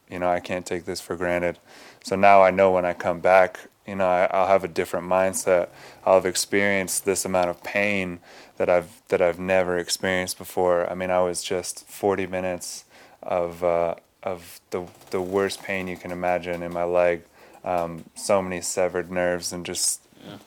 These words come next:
Speaker 1: just the, oh, just terrible. Uh, but I, you know, I get back on the bike now and I go for it and I think about that sometimes. And, uh, you know, it sounds kinda, like,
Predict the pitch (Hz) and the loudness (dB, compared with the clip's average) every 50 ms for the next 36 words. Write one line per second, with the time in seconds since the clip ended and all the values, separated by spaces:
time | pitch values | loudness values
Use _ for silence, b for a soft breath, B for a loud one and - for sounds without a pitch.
0 | _ _ - - 92 90 - - - 98 90 85 - - - 101 95 92 85 - | _ _ -2 -2 0 0 -2 -2 -2 -4 -4 -4 -6 -6 -2 0 2 2 2 0
1 | B B B B B B B B B B B - 110 107 - - - - 92 95 | B B B B B B B B B B B 0 2 2 2 2 2 6 8 8
2 | 107 104 90 87 82 80 - - - 101 95 95 87 - - 98 95 95 95 92 | 8 8 8 6 4 2 0 0 2 2 4 4 4 4 4 8 8 8 8 8
3 | - - - 107 107 104 95 92 92 90 104 98 - 107 101 - 104 98 95 92 | 4 2 -2 0 4 6 6 6 6 4 4 4 6 6 6 6 2 0 0 2
4 | 87 98 92 87 - 95 95 98 101 98 92 90 87 85 82 - 95 104 104 - | 4 4 4 4 2 2 4 6 6 6 6 4 2 0 2 4 4 4 4 4
5 | - 95 92 90 90 92 90 87 85 - - 104 104 101 107 92 92 90 87 - | 4 4 4 4 4 2 -2 -4 -6 -4 -4 -4 -4 -2 0 2 2 2 2 2
6 | 95 90 87 - - 92 87 - - 92 90 90 87 85 - - B B B B | 0 0 0 -2 -6 -8 -6 -4 -2 -2 0 -2 -2 -6 -10 -18 B B B B
7 | B B B B - 95 95 92 92 92 92 90 87 87 85 85 - - - _ | B B B B -4 -2 0 0 0 2 2 2 4 4 2 2 -2 -4 -12 _
8 | _ _ _ _ _ _ _ _ _ - 107 98 95 87 85 - 92 95 - - | _ _ _ _ _ _ _ _ _ -6 -4 -2 -2 -2 -2 -2 -4 -6 -8 -8
9 | - - - 107 98 95 87 - - 104 98 92 90 90 90 87 87 82 - | -6 -2 2 2 2 2 0 -2 -2 0 2 2 2 2 0 0 0 -2 -6